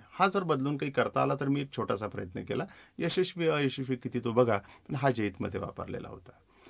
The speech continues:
ही जी वही आहे खेड्यात म्हटल्या जाणारी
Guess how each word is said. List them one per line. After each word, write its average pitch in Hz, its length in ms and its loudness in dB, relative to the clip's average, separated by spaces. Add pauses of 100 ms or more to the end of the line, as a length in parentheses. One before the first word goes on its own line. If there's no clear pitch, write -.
(280)
ही 190 300 8 (1000)
जी 185 260 6
वही 151 360 10
आहे 101 280 8
खेड्यात 107 360 0
म्हटल्या 101 260 2
जाणारी 90 360 2